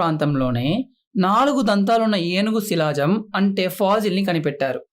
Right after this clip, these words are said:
ఇప్పటి మ్యాప్లో ఈ ఫాజిల్ ఇండోనేషియాలోని సులవేసి నుండి కనుగొనబడింది. అయితే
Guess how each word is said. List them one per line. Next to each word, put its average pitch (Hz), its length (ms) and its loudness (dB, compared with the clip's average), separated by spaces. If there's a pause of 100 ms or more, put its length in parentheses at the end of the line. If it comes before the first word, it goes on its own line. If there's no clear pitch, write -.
(180)
ఇప్పటి 277 380 2
మ్యాప్లో 151 360 0 (360)
ఈ - 20 0 (140)
ఫాజిల్ 214 460 2 (160)
ఇండోనేషియాలోని 202 920 2 (240)
సులవేసి 240 600 2 (160)
నుండి 185 280 2
కనుగొనబడింది. 151 600 0 (300)
అయితే 202 280 0